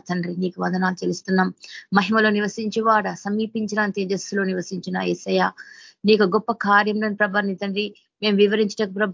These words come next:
నీ యొక్క, మా యొక్క సమీపమునకు, మా నా తండ్రి, మధ్యలోకి మీరు దిగి వచ్చినందుకు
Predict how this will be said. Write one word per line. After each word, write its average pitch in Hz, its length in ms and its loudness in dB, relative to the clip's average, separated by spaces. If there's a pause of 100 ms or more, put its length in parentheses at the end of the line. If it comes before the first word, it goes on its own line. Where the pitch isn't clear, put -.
(160)
నీ 196 100 0
యొక్క, 190 120 -6 (100)
మా 202 120 6
యొక్క 214 180 -4 (120)
సమీపమునకు, 202 720 -2 (100)
మా 196 80 6 (480)
నా - 120 -6
తండ్రి, 208 200 2
మధ్యలోకి 196 500 0
మీరు 180 180 -2
దిగి 180 200 0
వచ్చినందుకు 180 500 -6